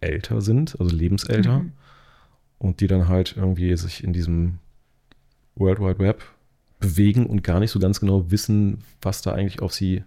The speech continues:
Speaker 1: einstürmt und das auch gar nicht so richtig beurteilen können oder halt gar nicht, äh, beurteilen stimmt, nicht einordnen können, sagen wir so.
Speaker 2: Wenn wir erstmal auf die strukturelle Ebene gucken, du sagst grad schon, Transparenz von Politik und eine gewisse, ich sag mal, Repräsentanz und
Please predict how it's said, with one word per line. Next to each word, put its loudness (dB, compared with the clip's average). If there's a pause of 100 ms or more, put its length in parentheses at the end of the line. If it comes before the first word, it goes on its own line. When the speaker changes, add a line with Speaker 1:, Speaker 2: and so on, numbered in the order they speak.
(420)
Speaker 1:
einstürmt 0
und -2
das -4
auch -8
gar -2
nicht -2
so -10
richtig -6
beurteilen -4
können -4 (400)
oder 2
halt 2
gar 0
nicht, -2
äh, -6 (100)
beurteilen -2
stimmt, -6
nicht -8
einordnen -2
können, -14 (160)
sagen -2
wir 0
so. -4 (720)
Speaker 2:
Wenn 6
wir 6
erstmal 4
auf 0
die 0
strukturelle 4
Ebene 4
gucken, 4
du 6
sagst 2
grad 2
schon, 4 (380)
Transparenz 4
von 4
Politik 6
und 4
eine 8
gewisse, 4
ich 0
sag 0
mal, 6
Repräsentanz 6
und 4